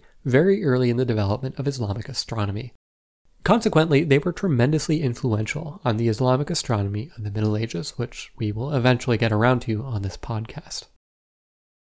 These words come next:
Well, perhaps the next major astronomer in India is Bhaskara the Second,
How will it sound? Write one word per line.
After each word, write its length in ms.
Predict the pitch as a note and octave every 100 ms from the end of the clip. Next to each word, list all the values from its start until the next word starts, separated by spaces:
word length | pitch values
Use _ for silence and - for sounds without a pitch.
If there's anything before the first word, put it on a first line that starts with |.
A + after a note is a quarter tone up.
| _ _ _ _ -
Well, 160 | D3+
perhaps 480 | - F3 E3+ B3 -
the 120 | -
next 460 | D3+ D3 D#3 - -
major 320 | B2+ A#2+ C3+
astronomer 500 | A#2+ - G#2+ G#2+ A2+
in 220 | D3 A#2
India 340 | G2 F#2+ G2+ C3+
is 240 | C#3 A#2+
Bhaskara 520 | G#2+ C3+ - C3+ C3+ C3
the 60 |
Second, 400 | - A#2+ A2 -